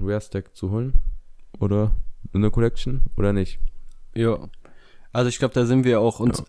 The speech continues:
Speaker 2: echt endlich mal einig, was deine Rare-Action angeht. Ich sag dir ehrlich, seit einem Jahr gefühlt machst du da Sachen, ne? Und ich sag mal so, von zehn Sachen war ich immer bei neun eher so, ja, weiß ich jetzt nicht, würde ich jetzt nicht selber machen, so.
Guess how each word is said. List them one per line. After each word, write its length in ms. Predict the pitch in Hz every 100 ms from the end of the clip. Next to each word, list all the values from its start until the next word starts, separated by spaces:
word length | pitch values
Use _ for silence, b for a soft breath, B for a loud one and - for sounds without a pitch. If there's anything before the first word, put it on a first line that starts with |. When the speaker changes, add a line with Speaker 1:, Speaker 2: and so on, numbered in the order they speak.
| -
Speaker 2:
echt 280 | 127 - -
endlich 280 | 123 127 131
mal 140 | 120 101
einig, 340 | 123 127 110
was 160 | 110 -
deine 320 | 107 104 101
Rare-Action 580 | 104 104 - 107 - 98
angeht. 280 | 104 110 113
Ich 80 |
sag 160 | - 120
dir 60 | 107
ehrlich, 240 | 120 113
seit 180 | 113 107
einem 180 | 107 101
Jahr 240 | 104 127
gefühlt 360 | 117 - 120 107
machst 180 | 107
du 60 | 117
da 160 | 107 104
Sachen, 300 | 123 - 117
ne? 120 | -
Und 220 | 110 107
ich 260 | 117 - - -
sag 180 | 113 -
mal 140 | 117
so, 180 | 110 113
von 240 | 110 113
zehn 220 | - 127 120
Sachen 280 | 123 123
war 120 | 107 110
ich 80 |
immer 160 | 113 120
bei 140 | 110
neun 260 | 110 117 113
eher 180 | 110 113
so, 180 | 107 80
ja, 420 | 90 85 64 76
weiß 260 | 76 87
ich 40 | 101
jetzt 200 | 95 -
nicht, 120 | 101
würde 160 | 107 107
ich 60 |
jetzt 160 | 104 -
nicht 160 | 101
selber 260 | - 104 113
machen, 280 | 120 120 127
so. 160 | 135